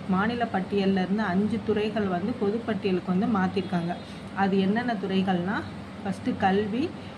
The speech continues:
காடுகள், எடைகள் மற்றும் அளவுகள், பறவைகள் மற்றும் வனவிலங்குகள் பாதுகாப்பு மற்றும் உச்சநீதிமன்றம்,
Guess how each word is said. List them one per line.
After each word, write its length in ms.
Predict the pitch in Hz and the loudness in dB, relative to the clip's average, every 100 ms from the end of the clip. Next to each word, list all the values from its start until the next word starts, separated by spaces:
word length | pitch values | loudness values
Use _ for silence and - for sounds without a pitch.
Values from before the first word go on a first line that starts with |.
| - | -8
காடுகள், 640 | - 190 196 202 190 196 311 - - - 202 | 2 4 4 2 0 0 0 -4 -10 -6 -2
எடைகள் 540 | 208 208 233 247 247 | 0 2 0 0 2
மற்றும் 520 | 233 185 - - 277 381 - - - - - - - - - | 2 0 -2 -2 -2 -2 -8 -12 -12 -12 -12 -12 -12 -12 -4
அளவுகள், 580 | 202 208 220 208 202 220 302 - - - | 2 6 6 6 2 0 -2 -6 -12 -2
பறவைகள் 540 | 208 202 233 240 233 226 | 2 2 0 0 0 0
மற்றும் 400 | 202 190 226 214 | 0 -2 0 2
வனவிலங்குகள் 800 | 190 214 214 196 190 190 208 208 - | 4 2 2 2 2 2 0 -2 0
பாதுகாப்பு 640 | 185 185 190 185 - 214 302 - - - - | 0 0 0 -2 0 -2 -2 -6 -12 -8 -4
மற்றும் 400 | 202 196 262 233 | -2 0 -2 -2
உச்சநீதிமன்றம், 1000 | 208 - 240 247 226 202 185 170 180 | -4 -4 -2 0 2 4 2 2 -2